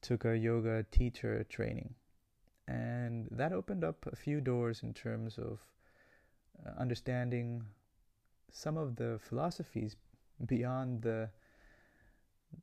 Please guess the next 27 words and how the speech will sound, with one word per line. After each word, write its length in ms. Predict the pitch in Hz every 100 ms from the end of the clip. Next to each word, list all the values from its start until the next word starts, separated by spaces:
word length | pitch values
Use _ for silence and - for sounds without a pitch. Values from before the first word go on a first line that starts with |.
| _ _ _ _ 123
the 200 | 120 117
popular, 760 | - 127 123 127 117 113 113 - -
uh, 480 | 120 117 117 117 117 113 - _ _ -
misconceptions 760 | 123 123 - 120 - 117 - 113
about 220 | 113 110
what 160 | 110 110
yoga 360 | 117 117 113
is. 360 | 110 110 110 -
There, 240 | 110 110 113
there's 260 | 117 110
a 40 | 110
big 360 | - 113 113
philosophy 840 | - 110 113 110 117 - - - 117 - _ _ _ -
of 280 | 117 117 117 - 131
deep 240 | 123 117 -
connection 600 | 117 113 110 - 113 113
with 180 | 117 -
self 380 | - - 113 - - - -
behind 380 | 117 117 117 123
it. 140 | - - _ - - - - - -
And 80 | 120
so 140 | 127
I've 140 | 131 143
been, 420 | 143 139 - - _ - 139
I've 120 | 127
been 160 | 131
wandering 840 | 127 139 143 127 127 120 113 117